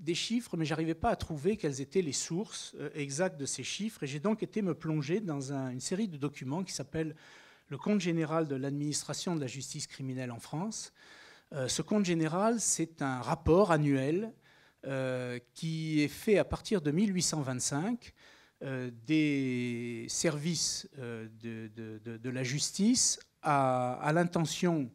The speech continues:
du chef de l'État. Donc au début c'est le roi, puis l'empereur, puis le président de la République, euh, chaque année, et dans lequel on rend compte de toutes les affaires qui ont été, euh,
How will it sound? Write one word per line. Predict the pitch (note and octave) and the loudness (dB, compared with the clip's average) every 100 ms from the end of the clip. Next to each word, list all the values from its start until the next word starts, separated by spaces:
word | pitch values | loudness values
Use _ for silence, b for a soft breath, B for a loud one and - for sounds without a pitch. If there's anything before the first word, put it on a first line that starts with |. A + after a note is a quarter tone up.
| B B B - | B B B -8
du | B2+ | -2
chef | - C3+ | 0 0
de | B2+ | 0
l'État. | B2 - G3+ A#3+ - b b | -2 2 4 2 -4 b b
Donc | C3 B2+ | -6 -6
au | |
début | B2 B2+ C#3+ | -6 -4 -4
c'est | - A#2+ | -4 -2
le | B2+ | -2
roi, | A#2+ F3 A#3 A#3+ | 6 8 8 4
puis | - C#3+ D#3+ | -4 -4 -2
l'empereur, | C3 B2 - E3+ G3+ A3+ A3 | -2 -4 2 6 6 6 2
puis | - D3+ | -4 -2
le | C#3 | -2
président | - B2+ B2+ | -2 -4 -2
de | |
la | B2 | -4
République, | A#2 - C3 G3+ C#4+ - B B B B B B | -6 -6 -4 -2 -2 -8 B B B B B B
euh, | D3 C3+ B2+ B2+ | 0 2 2 2
chaque | - G3 E3 | 4 6 6
année, | C#3 C3+ G3+ - B B B | 6 4 0 -6 B B B
et | D#3 | 2
dans | D#3+ | 6
lequel | D#3+ D#3 B3+ C4 | 6 6 6 6
on | G3 | 6
rend | D#3+ F3 | 4 2
compte | - G3 B3+ - | 4 4 4 2
de | E3 D#3 | -2 -2
toutes | - A#3+ C4 - | 0 2 2 2
les | F#3 E3 D3 | 4 4 4
affaires | C#3+ - D#3 G3 | 0 0 0 0
qui | - D3+ | -4 -4
ont | D#3 | -2
été, | B2+ - D#3 E3 | -2 -2 0 0
euh, | C3+ B2 A#2 A#2 A2+ A#2 A#2+ | 0 -4 -6 -8 -8 -12 -12